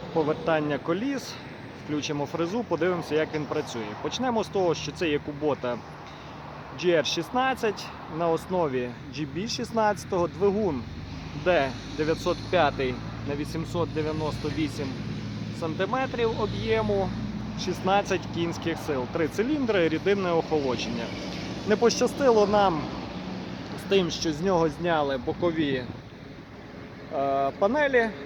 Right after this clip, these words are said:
також фронтальну решітку і, на жаль, панель приладів теж з нього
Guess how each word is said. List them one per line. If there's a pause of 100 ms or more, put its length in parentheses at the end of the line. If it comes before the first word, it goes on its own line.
(160)
також (240)
фронтальну
решітку (220)
і,
на
жаль, (840)
панель (100)
приладів (240)
теж (360)
з
нього